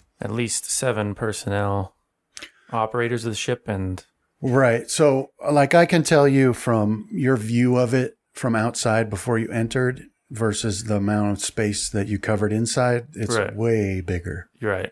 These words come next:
Speaker 2: Way bigger.
Speaker 1: How does this relative to, like, the airships? 'Cause that
Speaker 2: So
Speaker 1: would determine whether or not there were a fleet of these or
Speaker 2: w-,
Speaker 1: not.
Speaker 2: well,
Speaker 1: Never mind.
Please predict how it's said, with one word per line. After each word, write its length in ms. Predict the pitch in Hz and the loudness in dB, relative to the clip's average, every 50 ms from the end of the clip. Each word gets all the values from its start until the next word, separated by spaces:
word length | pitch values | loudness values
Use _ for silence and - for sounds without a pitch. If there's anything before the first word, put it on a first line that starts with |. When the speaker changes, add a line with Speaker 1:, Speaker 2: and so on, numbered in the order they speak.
| _ | _
Speaker 2:
Way 300 | - 113 110 107 101 95 | -6 -2 0 0 0 0
bigger. 440 | 90 90 85 - - - 82 - - _ _ _ _ - | -2 -4 -8 -10 -8 -8 -10 -10 -10 _ _ _ _ -6
Speaker 1:
How 200 | 120 131 139 139 | -2 2 2 2
does 220 | 143 131 120 - | 2 2 0 -2
this 280 | 127 127 127 120 - - | -2 -2 -2 -2 -2 0
relative 520 | 127 120 117 117 107 - 123 110 - - - | 0 2 2 2 0 -2 -4 -6 -6 -8 -8
to, 140 | - 113 107 | -6 -2 -2
like, 240 | 104 104 101 98 - | 0 -2 -2 -4 -6
the 160 | - 107 101 | -6 -4 -2
airships? 800 | 98 104 117 113 - - - 104 98 _ - - - - - - - - _ _ _ _ _ _ _ - | -2 -2 -4 -4 -6 -6 -8 -8 -8 _ -12 -14 -12 -12 -12 -14 -16 -20 _ _ _ _ _ _ _ -12
'Cause 120 | - 107 104 | -8 -4 -2
that 100 | 117 120 | 0 4
Speaker 2:
So 240 | 165 147 135 131 127 | 4 6 6 6 4
Speaker 1:
would 60 | 131 | 0
determine 380 | 127 - 123 113 107 101 98 | -2 -4 -4 -4 -4 -4 -4
whether 240 | 101 101 101 101 95 | -4 -2 -2 -2 -2
or 80 | 95 95 | -2 -2
not 280 | 98 95 98 101 104 | -2 -2 -2 -2 -2
there 100 | 101 98 | -2 -4
were 220 | 92 92 92 92 90 | -4 -2 -2 -4 -4
a 60 | 90 | -6
fleet 420 | - - - - 120 120 - _ | -8 -10 -8 -6 -6 -6 -6 _
of 200 | - 107 90 90 - _ | -12 -12 -12 -14 -14 _
these 260 | - - 113 101 - - | -12 -10 -8 -8 -10 -10
or 120 | 110 87 | -8 -6
Speaker 2:
w-, 120 | 117 - | -6 -6
Speaker 1:
not. 180 | - 95 113 127 | -6 -6 -4 0
Speaker 2:
well, 300 | 123 123 123 117 113 113 113 | 2 4 6 6 6 4 2
Speaker 1:
Never 80 | 101 87 | 0 -4
mind. 100 | 90 95 | -10 -16